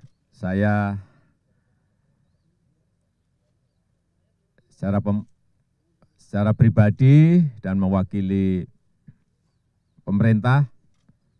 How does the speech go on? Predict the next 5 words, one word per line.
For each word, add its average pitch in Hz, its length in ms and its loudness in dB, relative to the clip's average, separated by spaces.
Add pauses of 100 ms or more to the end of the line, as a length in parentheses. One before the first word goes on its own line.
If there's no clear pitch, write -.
(540)
mengucapkan 95 680 -4
duka 104 320 -2
yang 98 200 -2
mendalam 104 560 0
atas 92 560 -10